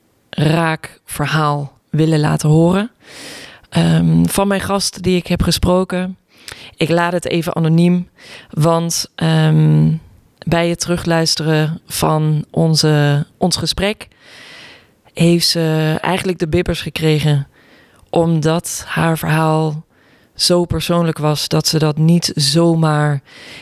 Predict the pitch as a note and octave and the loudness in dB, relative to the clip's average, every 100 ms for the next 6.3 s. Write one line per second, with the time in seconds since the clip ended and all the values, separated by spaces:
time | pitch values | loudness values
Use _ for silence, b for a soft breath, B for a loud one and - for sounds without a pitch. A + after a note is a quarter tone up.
0 | B - D#3+ D#3 - D3+ D3 D3 C#3+ C#3 | B -2 0 0 0 0 2 2 2 2
1 | C#3 C#3 C3+ - _ _ _ - D3 D3 | 2 0 -2 -8 _ _ _ -2 2 2
2 | C3+ D#3 D3 C#3+ E3 E3+ E3 D#3 D3 b | 4 2 2 2 4 4 4 0 -4 b
3 | b b b b b - E3 D#3+ D#3+ E3 | b b b b b 0 0 2 -2 -2
4 | E3+ E3+ D#3+ D#3+ D#3 E3 E3 D#3+ D#3 D#3+ | -2 -2 -2 -2 -2 -4 -2 -2 -2 0
5 | D#3+ D#3 D#3 D#3+ D#3 D3+ C#3+ C#3 - D#3+ | -2 0 2 2 0 -2 0 0 0 0
6 | C3 C3+ - | -2 -4 -8